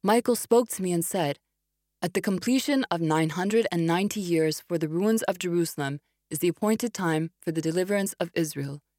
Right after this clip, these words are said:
He also continued to interpret for me the message and the vision in accordance with what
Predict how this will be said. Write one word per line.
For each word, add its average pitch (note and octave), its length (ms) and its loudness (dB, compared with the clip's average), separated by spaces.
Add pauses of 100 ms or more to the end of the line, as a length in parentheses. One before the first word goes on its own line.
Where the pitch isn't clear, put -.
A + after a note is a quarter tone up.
(320)
He F#3+ 120 0
also A#3 360 2
continued F#3+ 580 -2
to F3+ 100 -10
interpret F#3 440 -4
for G3+ 140 -6
me E3 180 -2
the D#3 120 -2
message F#3 500 -2
and F#3 120 -2
the F3 60 -2
vision E3+ 400 -2
in D#3+ 140 -2
accordance G3 520 -2
with - 180 -2
what E3+ 180 2